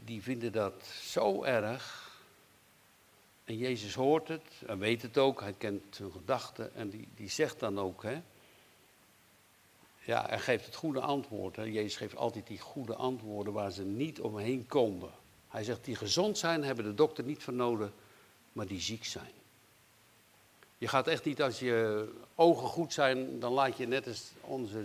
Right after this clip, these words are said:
Jane morgen de ogen niet opereren. En dan, dan zeg je, "Nou, dat is toch goed, ga ik niet naar de oogarts." Je gaat echt niet, als je geen pijn of lichamelijk redelijk goed voelt, dan ga je niet naar de dokter toe. Maar als je dus weet wat God ziet over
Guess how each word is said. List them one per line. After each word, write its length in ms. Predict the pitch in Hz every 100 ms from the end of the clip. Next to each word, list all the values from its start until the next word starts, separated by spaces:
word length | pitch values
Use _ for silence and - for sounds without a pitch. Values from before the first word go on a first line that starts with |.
| 95
Jane 320 | 120 123 117
morgen 280 | 117 110 104
de 80 |
ogen 260 | 113 127 113
niet 80 | 120
opereren. 580 | 107 - 120 107 92 98
En 80 |
dan, 140 | 98 104
dan 120 | 95
zeg 100 | 90
je, 60 | 101
"Nou, 180 | 123 85
dat 100 | -
is 80 | -
toch 100 | -
goed, 200 | 123 -
ga 120 | 104
ik 80 | 95
niet 140 | 95
naar 140 | 101 95
de 80 |
oogarts." 520 | 117 127 90 76 - - _ - - - - -
Je 60 | 107
gaat 180 | 131
echt 180 | 143 143
niet, 140 | 135 127
als 120 | 110
je 60 |
geen 180 | 113 110 -
pijn 360 | 156 170 160
of 100 | 120 98 92
lichamelijk 520 | 107 135 - 143 131 -
redelijk 300 | 147 117 -
goed 160 | 147
voelt, 140 | 156 123
dan 100 | -
ga 80 |
je 60 | 139
niet 140 | 135
naar 120 | 135 110
de 120 | 104
dokter 320 | 131 - -
toe. 120 | - - - _ _ - - - - -
Maar 140 | - 131
als 240 | 165 151
je 120 | - 127
dus 380 | 139 120 - - - - - _ _ - 101 110
weet 460 | 180 196 165 180
wat 280 | 143 135 -
God 360 | - 233 233 -
ziet 360 | - 214 208 -
over 320 | 185 170